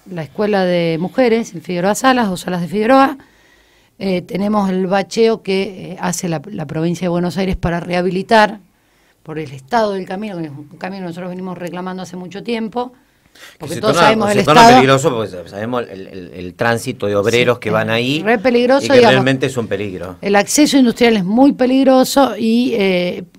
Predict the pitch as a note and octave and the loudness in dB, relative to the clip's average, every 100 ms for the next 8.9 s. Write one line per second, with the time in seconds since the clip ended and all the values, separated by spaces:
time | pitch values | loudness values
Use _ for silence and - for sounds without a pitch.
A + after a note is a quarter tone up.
0 | - F#3+ F#3+ F#3+ A3+ A#3 G3+ F#3+ F#3+ G3+ | -8 -6 -6 -4 -2 -2 -4 -4 -6 -6
1 | G3 G#3+ A3 G3 D#3+ G#3+ G#3 G#3 F3 E3+ | -4 0 2 2 4 4 4 0 -2 -2
2 | E3+ F3+ D#3 D#3+ E3 D#3+ D#3+ D#3 C3+ C#3+ | -2 -4 -4 -4 -4 -4 -4 -6 -8 -6
3 | C#3+ C#3 - - F3 F#3 F#3+ A#3 G3+ A3+ | -6 -6 -12 -4 0 2 2 2 2 0
4 | G#3+ C4+ C4 F#3+ F#3+ F3+ - G#3 G3+ F3 | 0 2 2 2 -2 -6 -2 0 2 0
5 | - _ _ _ _ _ - G3 C#4+ A#3+ | -4 _ _ _ _ _ 0 4 6 8
6 | G#3 G3 F#3 F3+ F#3+ G3+ G3+ F3 E3 D#3+ | 6 4 -2 2 2 2 -2 -4 -4 -2
7 | E3+ D#3+ - E3 F#3 F3+ E3 D3+ E3 D#3+ | -4 -4 -6 -4 -2 -4 -6 -12 -12 -4
8 | E3+ F3+ F3 F3+ F3 A3 G#3 G#3+ A#3 | -2 0 0 0 4 8 8 8 4